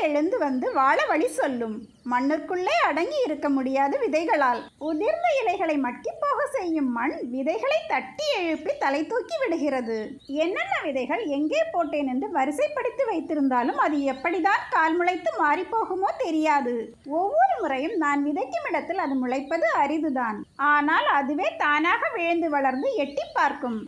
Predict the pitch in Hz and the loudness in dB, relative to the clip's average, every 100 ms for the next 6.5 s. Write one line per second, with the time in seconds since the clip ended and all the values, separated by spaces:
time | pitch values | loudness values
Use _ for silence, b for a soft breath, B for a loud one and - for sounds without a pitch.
0 | - 247 254 262 247 247 302 320 381 571 | -6 -4 -2 0 -2 0 -2 0 0 2
1 | 320 330 622 605 523 381 320 294 285 254 | 2 2 -2 0 2 2 2 0 0 0
2 | 247 240 226 220 262 339 622 659 762 480 | 0 0 -2 -4 -4 0 0 0 -4 -2
3 | 277 254 330 269 302 466 679 - 269 247 | -2 0 0 0 0 2 0 0 -4 -4
4 | 320 330 254 285 381 381 370 440 - 294 | -2 -2 -2 0 0 0 0 -2 -2 -4
5 | 285 269 247 220 214 208 - 233 247 247 | 0 0 0 -2 -6 -8 -6 -2 -2 0
6 | 571 269 262 311 480 | 0 0 2 2 2